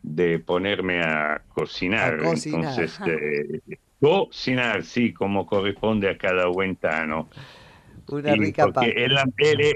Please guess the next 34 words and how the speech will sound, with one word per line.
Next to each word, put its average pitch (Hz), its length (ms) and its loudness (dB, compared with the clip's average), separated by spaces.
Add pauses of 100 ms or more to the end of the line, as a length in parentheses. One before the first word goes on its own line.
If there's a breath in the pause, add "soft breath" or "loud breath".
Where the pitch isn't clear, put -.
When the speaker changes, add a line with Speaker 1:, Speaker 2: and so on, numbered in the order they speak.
(100)
Speaker 1:
es 147 60 4
nuestra 170 520 2
misa, 117 640 2
prácticamente. 78 800 -2
Speaker 2:
Efectivamente, 139 1040 0
efectivamente. 131 600 -2 (280 loud breath)
Guido, 180 300 4
seguís 151 240 0
temas 160 260 2
del 151 140 4
Vaticano, 175 1000 6
este, 147 300 0
y 139 40 -4
nosotros 143 360 -4
sorprendidos 147 420 -2
por 185 80 2
Speaker 1:
Sí. 110 60 4
Speaker 2:
la 139 80 2
confirmación 143 720 0
reciencito, 147 880 0
nada 156 280 2
más, 151 160 0
de 151 80 0
la 127 100 2
llegada 143 480 6 (420 soft breath)
a 135 120 0
la 143 80 2
Argentina 143 420 -2
del 143 120 4
Papa 143 340 4
León 135 220 2
catorce 131 960 2
en 123 140 -4
noviembre. 156 1160 2